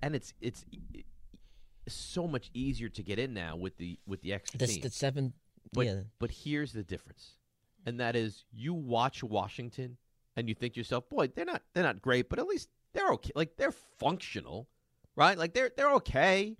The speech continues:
Speaker 1: I don't watch them and think to myself, "This is just a bad team." You watch the Giants and the way they play offense, and your thought is, "My, oh my God!" Like,
Speaker 2: It's a different
Speaker 1: your
Speaker 2: sport.
Speaker 1: eyes just, just glaze over. You're like, "I,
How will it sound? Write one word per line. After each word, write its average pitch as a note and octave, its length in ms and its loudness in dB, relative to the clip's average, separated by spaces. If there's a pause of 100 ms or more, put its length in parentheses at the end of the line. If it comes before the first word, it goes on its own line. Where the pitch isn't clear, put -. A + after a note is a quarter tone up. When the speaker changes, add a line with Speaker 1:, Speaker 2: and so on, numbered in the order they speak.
(200)
Speaker 1:
I F3 100 6
don't G3+ 200 4
watch D3 280 6
them D#3+ 120 0
and B2+ 100 -6
think C#3 140 -4
to D3+ 40 -4
myself, B2+ 340 0
"This - 160 -6
is C#3 80 -8
just - 200 -6
a G2 80 -4 (280)
bad C3+ 460 2
team." C#3 380 -2 (340)
You D3+ 220 0
watch F#3 320 2
the D#3+ 80 -2
Giants A#2+ 680 0
and A#2+ 140 0
the A2+ 60 2
way G#2+ 180 2
they C3 140 0
play A#2+ 300 -2
offense, A2+ 540 0
and A2+ 140 -2
your G#2+ 100 -2
thought A2+ 240 6
is, G2 180 2 (640)
"My, A2 320 4
oh C3+ 140 8
my E2+ 140 2
God!" F#2 180 -4
Like, G2+ 120 4
Speaker 2:
It's - 120 2
a B2+ 60 0
different C3+ 420 2
Speaker 1:
your C3+ 120 8
Speaker 2:
sport. A#2+ 120 8
Speaker 1:
eyes C3+ 380 10
just, - 320 -2
just A2 260 -2
glaze G#2+ 420 4
over. A2+ 200 4
You're F#2 80 2
like, G2 120 -2
"I, C3+ 220 8